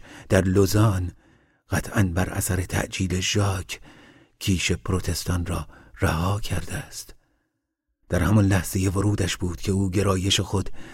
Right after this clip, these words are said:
و ژرترود را به مذهب جدیدش به من خبر داد. با این ترتیب دو موجود عزیز در یک لحظه برای همیشه از من دور شدند.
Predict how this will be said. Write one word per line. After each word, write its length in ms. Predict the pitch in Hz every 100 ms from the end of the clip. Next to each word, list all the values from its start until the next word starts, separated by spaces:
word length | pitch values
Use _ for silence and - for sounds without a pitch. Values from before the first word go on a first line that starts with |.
| -
و 80 | 92
ژرترود 680 | 92 101 98 - 98 98 -
را 280 | 90 98 110 - - -
به 100 | 98
مذهب 460 | 98 87 - 92
جدیدش 600 | 90 - 85 98 90 85
به 100 | -
من 140 | 87 87
خبر 400 | - - - -
داد. 380 | - - - - _ _ _ _ _ _ _ _ _
با 140 | 90 90
این 160 | 98
ترتیب 640 | 98 95 92 98 98 113 117 - _ _ _ _ _ -
دو 100 | 101
موجود 480 | 104 101 101 98 98
عزیز 720 | 95 95 110 95 85 110 - _ _ _ -
در 160 | 92
یک 540 | 92 87 107 107 - 82
لحظه 580 | 87 - - 87 90 92
برای 400 | 95 92 90 92
همیشه 520 | 82 98 87 - 92
از 200 | - -
من 80 | 85
دور 360 | 82 87 -
شدند. 520 | - - - - -